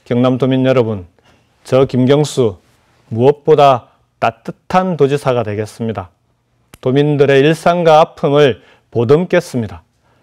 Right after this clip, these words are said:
정치는 약자의 눈물을 닦아주는 것이라고 배웠습니다.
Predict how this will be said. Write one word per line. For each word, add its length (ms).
정치는 800
약자의 520
눈물을 540
닦아주는 560
것이라고 440
배웠습니다. 640